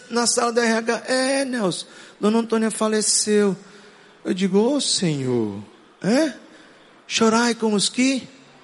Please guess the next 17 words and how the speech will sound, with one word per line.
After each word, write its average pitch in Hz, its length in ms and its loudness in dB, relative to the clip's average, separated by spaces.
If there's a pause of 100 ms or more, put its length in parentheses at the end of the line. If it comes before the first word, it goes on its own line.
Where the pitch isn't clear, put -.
(720)
choram. 240 920 0 (1400)
Encontrei 220 340 2
com 220 80 -2
o 208 40 -2
seu 208 180 4
José 180 340 0
ali, 180 200 0
dei 185 140 0
um 185 120 -4
beijo 170 260 2
na 160 80 -4
carequinha 160 500 -2
dele. 143 400 -2 (1160)
Falei, 185 160 2
"Ô, 175 120 6
seu 135 220 -2
José 107 680 -2